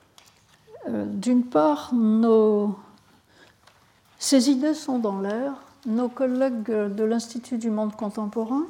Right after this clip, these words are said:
au Collège de France ont eu, il y a quelques mois, un colloque sur la sagesse collective, au cours duquel on réfléchissait sur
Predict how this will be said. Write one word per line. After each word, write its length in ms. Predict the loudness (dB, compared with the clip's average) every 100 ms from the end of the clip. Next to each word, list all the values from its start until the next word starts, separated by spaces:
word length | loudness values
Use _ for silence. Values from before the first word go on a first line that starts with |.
| -8
au 100 | -10
Collège 300 | -6 -4 -4
de 100 | -6
France 560 | -8 -2 0 0 -4 -16 -20 -20 -20 -20 -20 -20 _ -4
ont 200 | -2 -2 -2 2
eu, 420 | 4 6 6 4 -2 -6
il 160 | 0
y 60 | 2
a 60 |
quelques 340 | 2 -2 -2 2
mois, 500 | 4 4 2 -2 -10 -20 _ -20 -20 _ -10
un 140 | -8
colloque 720 | -4 -2 0 0 -2 -4 -18 -20 -20 _ _
sur 640 | -20 -10 -2 -2 -2 -10 -12
la 180 | -4 -4
sagesse 580 | -2 0 2 2 -2 -4
collective, 800 | -2 -2 -2 -8 -4 0 0 -2 -10 -20 _ _ _ _ -20 _ _ _ _ _ _ _ _ _ _ _ -4
au 120 | -2
cours 220 | 0 0
duquel 640 | 0 -2 0 2 2 0 -4 -12 _ _ _ _ _ _ _ _ _ _
on 120 | 0
réfléchissait 920 | 2 2 2 -2 0 -2 -4 -2 -4 -4
sur 600 | -6 -8 -2 -2 -2